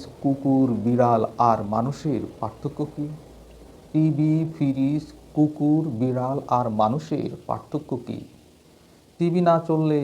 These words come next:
আমরা ফেলে দিই, কুকুর অবাধ্য হলে তাড়িয়ে দিই, স্ত্রী অবাধ্য হলে আরেকটি বিয়ে করি, শিষ্য অবাধ্য হলে লানত করি।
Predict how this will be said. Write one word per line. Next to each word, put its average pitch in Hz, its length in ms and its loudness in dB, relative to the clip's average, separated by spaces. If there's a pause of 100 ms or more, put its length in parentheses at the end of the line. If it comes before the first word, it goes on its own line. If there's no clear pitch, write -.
(720)
আমরা 123 320 2 (460)
ফেলে 113 280 -2
দিই, 101 280 -6 (1300)
কুকুর 185 300 2
অবাধ্য 180 380 8
হলে 202 280 4 (200)
তাড়িয়ে 110 360 2
দিই, 98 240 -10 (420)
স্ত্রী 170 440 0
অবাধ্য 175 360 6
হলে 202 260 -2 (240)
আরেকটি 143 360 -4
বিয়ে 127 300 2
করি, 113 280 -4 (220)
শিষ্য - 380 -6
অবাধ্য 190 340 2
হলে 208 240 0 (720)
লানত 175 440 2
করি। 127 240 -6